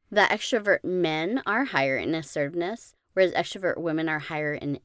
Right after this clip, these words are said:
enthusiasm. And I thought this was really interesting because a lot of times I think there is this false perception of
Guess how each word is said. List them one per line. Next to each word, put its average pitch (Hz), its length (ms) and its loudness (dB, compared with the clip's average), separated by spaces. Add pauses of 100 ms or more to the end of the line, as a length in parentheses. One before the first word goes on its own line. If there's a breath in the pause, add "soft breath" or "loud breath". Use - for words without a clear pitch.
enthusiasm. - 960 -8 (640)
And 247 80 6
I 262 80 8
thought 294 180 6
this 320 180 2
was 233 160 0
really 208 240 2
interesting 185 540 0
because 170 560 -2 (180)
a 208 80 2
lot 196 220 8
of 294 100 2
times 196 300 2
I 196 80 0
think 240 160 4
there 202 140 8
is 196 100 2
this 190 220 -8
false - 400 0
perception 160 680 -4
of 147 380 -6